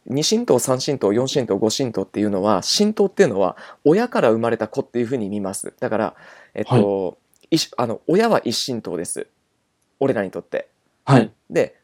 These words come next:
Speaker 1: 子供も一親等です。直接の子だからね。
Speaker 2: あ、なるほど。はい。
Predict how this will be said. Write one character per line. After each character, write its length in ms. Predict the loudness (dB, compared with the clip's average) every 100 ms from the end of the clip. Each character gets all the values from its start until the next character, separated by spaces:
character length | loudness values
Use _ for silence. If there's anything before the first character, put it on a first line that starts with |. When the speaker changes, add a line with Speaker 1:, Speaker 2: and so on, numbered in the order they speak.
| _
Speaker 1:
子 160 | 0 2
供 260 | 2 0
も 100 | 0
一 80 | 0
親 240 | -2 -4
等 140 | -4 -6
で 80 | -8
す。 120 | -6
直 80 | -6 0
接 260 | 0 0
の 100 | -4
子 180 | -2 -2
だ 120 | -2
か 100 | -6
ら 120 | -12
ね。 140 | -14 -16 _
Speaker 2:
あ、 160 | -6 0
な 140 | 2
る 60 | 2
ほ 40 |
ど。 80 | 0
は 160 | 2
い。 100 | 2